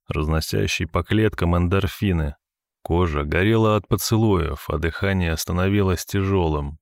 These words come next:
В голове появился приятный туман. Все события минувшего дня резко стали неважными.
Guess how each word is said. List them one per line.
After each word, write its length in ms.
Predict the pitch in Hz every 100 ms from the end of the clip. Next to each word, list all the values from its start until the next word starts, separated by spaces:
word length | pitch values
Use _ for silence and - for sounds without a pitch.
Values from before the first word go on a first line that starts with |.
| _
В 200 | 101 90
голове 420 | 95 98 107 131 113
появился 680 | 120 113 113 123 120 - 107
приятный 840 | - 98 92 95 104 - 104 101
туман. 560 | - 104 87 73 69 - _ _
Все 260 | - - 135
события 560 | - 123 135 139 110 101
минувшего 640 | 113 123 120 - 104 104
дня 320 | 107 135 113
резко 340 | 110 104 -
стали 360 | - - 117 113
неважными. 960 | 107 113 120 107 82 78 78 76 76